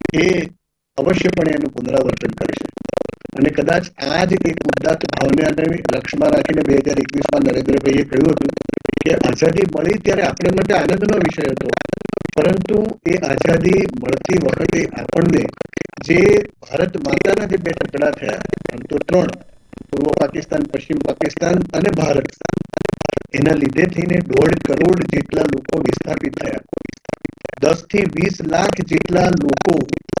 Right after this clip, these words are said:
મૃત્યુ પામ્યા. પંચોતેર હજાર જેટલી આપણી માતાઓ અને બહેનો દુષ્કર્મનો શિકાર બની. આવી જે હૃદયદ્રાવક ઘટનાઓ બની છે, એને માટે એક આખું એક બીજો ડિબેટ આપણે કરવી પડે.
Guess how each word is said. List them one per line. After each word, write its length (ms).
મૃત્યુ 380
પામ્યા. 300
પંચોતેર 520
હજાર 300
જેટલી 480
આપણી 200
માતાઓ 380
અને 380
બહેનો 380
દુષ્કર્મનો 640
શિકાર 360
બની. 280
આવી 140
જે 180
હૃદયદ્રાવક 800
ઘટનાઓ 480
બની 300
છે, 380
એને 100
માટે 300
એક 80
આખું 440
એક 140
બીજો 380
ડિબેટ 440
આપણે 220
કરવી 240
પડે. 120